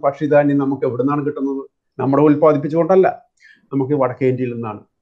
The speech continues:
പഞ്ചാബിൽ നിന്നാണ്, ഹരിയാനയിൽ നിന്നാണ്, അല്ലെങ്കിൽ പടിഞ്ഞാറൻ ഉത്തർപ്രദേശ്. അവര് അവരുടെ ജനങ്ങൾക്ക് വേണ്ടി ഉണ്ടാക്കുന്ന ഭക്ഷ്യധാന്യങ്ങൾ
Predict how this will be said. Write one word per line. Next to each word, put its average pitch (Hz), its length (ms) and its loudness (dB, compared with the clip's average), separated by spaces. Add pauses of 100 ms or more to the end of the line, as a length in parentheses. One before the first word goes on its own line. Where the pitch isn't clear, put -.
(180)
പഞ്ചാബിൽ 135 680 0
നിന്നാണ്, 120 240 -14 (200)
ഹരിയാനയിൽ 147 680 0
നിന്നാണ്, 127 280 -8 (560)
അല്ലെങ്കിൽ 139 440 0
പടിഞ്ഞാറൻ 139 480 2
ഉത്തർപ്രദേശ്. 143 560 -4
അവര് 175 640 0 (260)
അവരുടെ 175 560 4 (120)
ജനങ്ങൾക്ക് 147 720 0
വേണ്ടി 139 240 -4
ഉണ്ടാക്കുന്ന 127 580 -6
ഭക്ഷ്യധാന്യങ്ങൾ 123 1120 -8